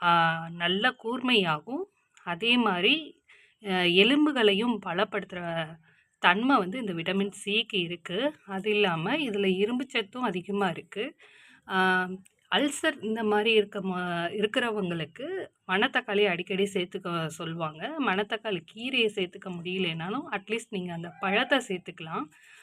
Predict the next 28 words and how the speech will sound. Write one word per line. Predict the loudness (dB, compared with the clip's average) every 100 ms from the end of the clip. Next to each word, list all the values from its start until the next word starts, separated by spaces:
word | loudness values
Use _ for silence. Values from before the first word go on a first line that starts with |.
| -20 -8
அதுக்குமே | -6 -6 -6 -2 2 2
அந்த | 2 2 0 0 2 0 0 2
வயிற்றுப்புண்களை | 4 4 0 -8 -4 -2 -2
ஆற்ற | -2 2 4 2 -2
சக்தி | -4 -6 -20 -8 -6
வந்து | -4 -4
அதிகமா | -4 -2 0 2 2
இருக்கு. | -2 -8 -18 -20 _ -18
அது | -8 -4
மட்டும் | -4 -2 0
இல்ல, | 0 0 -2 -2 -4 -8 -18 -20 -20 -20 _
ஆ, | 6 10 10
இதுல | 8 0 -4 -2 2 2 2
வந்து | -4 -4 0
இன்னும் | 2 2 2
நிறைய | 0 0 2 4 4 4 2 2
பலன்கள் | -2 0 0 -2 -2 -4
இருக்கு. | -6 -8 -6 -2
நம்ம | 0 2 4
வந்து | 2 2
இந்த | 0 2 2 0 -4 -8 -14 _ _ _ -4
மணத்தக்காளி | -2 0 2 4 2
கீரை | 0 -4 -6
செய்யும்போது | -4 -2 -2 -2 -4 -4 -6
அடிக்கடி | -6 -6 -4 -2 -2
இந்த | -2 -4
வர | -4 -4
இந்த | -6 -8